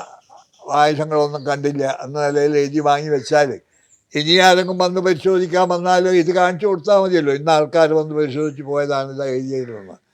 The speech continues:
അങ്ങനെ അവർക്ക് എന്തോന്നറിയില്ല, വിഡ്ഢികളാണ്, അവർ എഴുതി കൊടുത്തു. അതായത് ഞങ്ങൾ വീട് കയറി പരിശോധിച്ചു, ഈ ആയുധങ്ങളൊന്നും ഇല്ല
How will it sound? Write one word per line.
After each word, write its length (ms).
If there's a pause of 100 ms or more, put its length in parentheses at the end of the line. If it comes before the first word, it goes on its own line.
(540)
അങ്ങനെ 400 (960)
അവർക്ക് 380
എന്തോന്നറിയില്ല, 760
വിഡ്ഢികളാണ്, 720
അവർ 120 (120)
എഴുതി 260
കൊടുത്തു. 320 (640)
അതായത് 380
ഞങ്ങൾ 180 (160)
വീട് 200 (280)
കയറി 320
പരിശോധിച്ചു, 680 (540)
ഈ 100 (240)
ആയുധങ്ങളൊന്നും 680
ഇല്ല 120